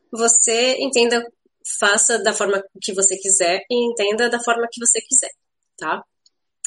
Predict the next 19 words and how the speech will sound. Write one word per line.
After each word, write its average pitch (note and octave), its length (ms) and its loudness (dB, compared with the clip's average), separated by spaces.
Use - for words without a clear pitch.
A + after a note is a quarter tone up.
É, G#3+ 180 0
ela A3+ 200 2
começa A3+ 460 4
assim: - 320 2
"Eu G3 140 6
me F#3+ 140 2
perdoo G3 680 0
por A3 200 -4
todas D4+ 400 -2
as C4 240 2
vezes F#3 580 2
que A3 100 -6
eu G3+ 80 -4
me G3+ 120 -2
prejudiquei, F3+ 840 -4
me G3 120 6
magoei, F3+ 720 0
me G3+ 160 -2
feri G3 600 0